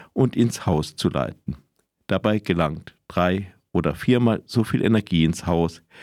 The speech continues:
wie durch die Stromleitung geflossen ist. Nun betrachten wir den grünen,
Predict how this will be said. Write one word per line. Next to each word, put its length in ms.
wie 120
durch 220
die 140
Stromleitung 680
geflossen 540
ist. 320
Nun 180
betrachten 600
wir 180
den 200
grünen, 480